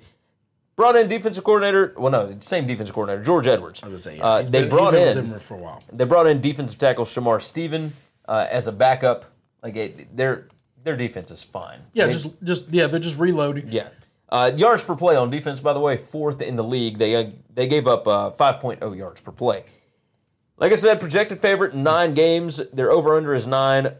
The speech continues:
Speaker 1: I've got 'em going over. I've got 'em at ten and six this year.
Speaker 2: Got 'em twelve and four.
Speaker 1: Twelve and four?
Speaker 2: I really like this
Speaker 1: Yeah,
Speaker 2: team.
Speaker 1: you do.
Speaker 2: I
Speaker 1: I
Speaker 2: really
Speaker 1: just,
Speaker 2: like
Speaker 1: I don't
Speaker 2: this
Speaker 1: know
Speaker 2: team.
Speaker 1: that I trust Kirk Cousins
Speaker 2: Don't need
Speaker 1: that
Speaker 2: to.
Speaker 1: much right now.
Speaker 2: Don't need to.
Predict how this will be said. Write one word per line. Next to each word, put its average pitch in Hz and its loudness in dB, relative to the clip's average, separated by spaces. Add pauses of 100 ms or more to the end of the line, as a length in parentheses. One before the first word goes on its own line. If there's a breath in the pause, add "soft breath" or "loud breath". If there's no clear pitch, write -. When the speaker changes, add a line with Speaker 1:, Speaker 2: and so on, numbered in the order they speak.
Speaker 1:
I've - -10
got 147 0
'em 139 -8
going 123 -6
over. 92 -10
I've 113 -8
got 127 -2
'em 117 -6
at - -14
ten 160 -6 (100)
and 107 -10
six - -12
this - -16
year. - -20 (380)
Speaker 2:
Got 104 -12
'em 107 -16
twelve 92 -14
and 92 -18
four. 82 -20 (220)
Speaker 1:
Twelve 196 4
and - -10
four? - -8
Speaker 2:
I 127 -2 (200)
really 82 -16 (220)
like 78 -12 (100)
this 98 -14
Speaker 1:
Yeah, 160 4
Speaker 2:
team. 110 -6
Speaker 1:
you 95 -14
do. 92 -18 (240)
Speaker 2:
I 110 -16
Speaker 1:
I 107 -8
Speaker 2:
really 101 0
Speaker 1:
just, 247 -4
Speaker 2:
like - 0
Speaker 1:
I 208 2
don't 240 4
Speaker 2:
this - -12
Speaker 1:
know 220 6
Speaker 2:
team. 226 4
Speaker 1:
that 208 2
I 185 6
trust 165 0
Kirk - -4
Cousins 127 -2
Speaker 2:
Don't 170 2
need 175 2
Speaker 1:
that 123 0
Speaker 2:
to. 131 -4
Speaker 1:
much 113 0
right 101 -2
now. 92 -14
Speaker 2:
Don't 175 2
need 185 0
to. 107 -8